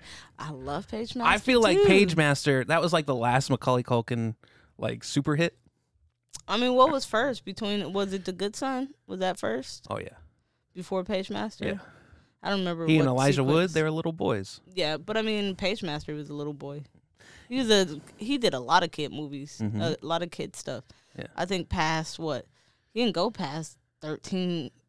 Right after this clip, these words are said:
Speaker 1: maybe.
Speaker 2: Uh-huh.
Speaker 1: Around thirteen, fourteen, you ain't see Macaulay no more doing shit. He did all that stuff as a kid.
Speaker 2: Uh, he was in a movie called Saved, where he's, like, a wheelchair kid.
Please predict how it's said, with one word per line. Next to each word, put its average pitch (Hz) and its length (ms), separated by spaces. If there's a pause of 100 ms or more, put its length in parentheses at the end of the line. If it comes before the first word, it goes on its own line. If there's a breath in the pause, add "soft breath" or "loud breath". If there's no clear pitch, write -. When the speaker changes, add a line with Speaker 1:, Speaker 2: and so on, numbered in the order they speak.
(180)
Speaker 1:
maybe. 175 520
Speaker 2:
Uh-huh. 107 240 (520)
Speaker 1:
Around 185 280
thirteen, 190 320
fourteen, 214 480
you 214 80
ain't 233 160
see 214 100
Macaulay 165 420
no 165 120
more 160 240
doing 170 400
shit. 185 300 (240)
He 214 80
did 202 100
all 160 220
that 185 140
stuff 175 220
as 151 80
a - 60
kid. - 320 (280)
Speaker 2:
Uh, 143 420
he 165 140
was 175 160
in 170 100
a 156 40
movie 147 280
called 135 220
Saved, 147 480 (120)
where 120 200
he's, 120 160
like, 104 120
a 98 40
wheelchair 113 420
kid. 147 240